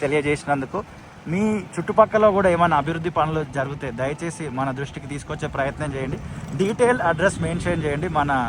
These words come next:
YouTube ఛానల్ వీడియోస్ కింద కామెంట్ సెక్షన్లో కామెంట్ చేయొచ్చు, లేదా మన Instagram పేజ్ ఉంటుంది మోజెస్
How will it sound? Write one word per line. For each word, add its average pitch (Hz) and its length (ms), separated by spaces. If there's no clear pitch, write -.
YouTube 160 400
ఛానల్ 160 420
వీడియోస్ 151 340
కింద 151 140
కామెంట్ 143 320
సెక్షన్లో 151 420
కామెంట్ 147 340
చేయొచ్చు, 151 380
లేదా 175 280
మన 180 160
Instagram 196 580
పేజ్ 196 300
ఉంటుంది 185 320
మోజెస్ 175 360